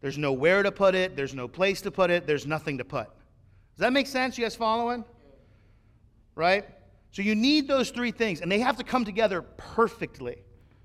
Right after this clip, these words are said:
Perfectly. And so when it says, "In the beginning, God created the heavens and the earth."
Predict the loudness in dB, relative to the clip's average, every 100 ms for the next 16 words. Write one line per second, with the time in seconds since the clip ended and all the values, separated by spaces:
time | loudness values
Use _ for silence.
0 | _ -20 _ _ -20 _ -20 -18 2 6
1 | 6 2 -8 -6 -10 -10 -20 -20 -20 -20
2 | -20 -8 -2 4 4 4 2 4 6 6
3 | 4 2 2 2 0 2 2 2 -2 -8
4 | -18 -20 -20 -20 -20 _ -20 -20 -20 -20
5 | -20 -20 -20 -20 0 6 8 8 4 0
6 | 2 4 4 2 -4 -8 -20 -20 -20 -20
7 | -20 -20 -20 -14 0 0 4 4 4 0
8 | 0 0 2 0 -2 -10